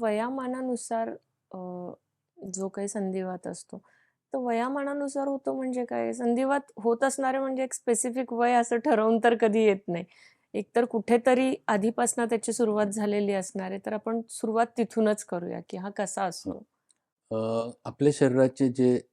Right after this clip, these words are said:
Speaker 2: जॉईंट्स आहेत यातले वेट बेअरिंग जॉईंट्स म्हणजे ज्यांच्यावर आपल्या शरीराचा भार पडतो,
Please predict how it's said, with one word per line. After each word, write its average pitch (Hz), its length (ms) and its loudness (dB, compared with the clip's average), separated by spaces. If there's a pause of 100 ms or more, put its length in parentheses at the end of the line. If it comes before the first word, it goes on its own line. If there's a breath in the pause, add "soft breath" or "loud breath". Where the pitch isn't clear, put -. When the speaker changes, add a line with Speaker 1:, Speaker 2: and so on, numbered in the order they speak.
(440)
Speaker 2:
जॉईंट्स 113 400 4
आहेत 85 220 -2 (240)
यातले 110 500 -2 (240)
वेट 120 400 6
बेअरिंग 117 360 6
जॉईंट्स 82 400 0
म्हणजे 95 280 -4
ज्यांच्यावर 98 440 2
आपल्या 104 280 0
शरीराचा 95 400 0
भार 98 260 -2
पडतो, - 500 -6